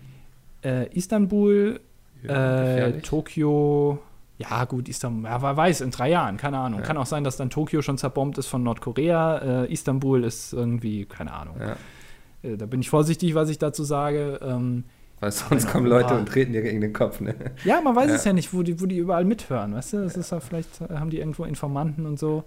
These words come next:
Speaker 2: Ja.
Speaker 1: Wir machen uns ja nicht darüber lustig.
Speaker 2: Nein.
Speaker 1: Ähm, aber so, also ich glaub, eine Europatour wär ganz, also sollten wir dann schon, ich mein, drei Ja-, in drei Jahren,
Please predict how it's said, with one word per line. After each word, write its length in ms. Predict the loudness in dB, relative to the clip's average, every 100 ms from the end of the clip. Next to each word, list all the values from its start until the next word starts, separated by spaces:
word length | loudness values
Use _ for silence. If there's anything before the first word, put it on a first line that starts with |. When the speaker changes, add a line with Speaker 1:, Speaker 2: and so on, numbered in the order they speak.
| -4
Speaker 2:
Ja. 340 | 0 2 0 -2
Speaker 1:
Wir 80 |
machen 220 | -4 -2 -4
uns 100 | -4
ja 80 |
nicht 140 | -6 -6
darüber 240 | -10 -10
lustig. 320 | -14 -16 -12 -6
Speaker 2:
Nein. 420 | -4 -2 -2 -2
Speaker 1:
Ähm, 160 | -2 -2
aber 260 | -2 -2
so, 180 | -2 -4
also 180 | -4 -4
ich 80 | -2
glaub, 140 | -4
eine 80 | 0
Europatour 920 | 0 2 2 2 2 -4 -4 -4 -4
wär 120 | -4 -6
ganz, 280 | -8 -10
also 140 | -8 -4
sollten 200 | -2 2
wir 80 | 2
dann 100 | 0
schon, 200 | -2 -4 -4
ich 100 | -2
mein, 220 | -2 -2
drei 240 | -2 -2
Ja-, 180 | -2 -2
in 200 | -2 -2
drei 260 | -4 -2 0
Jahren, 600 | 0 0 -4 -4 -4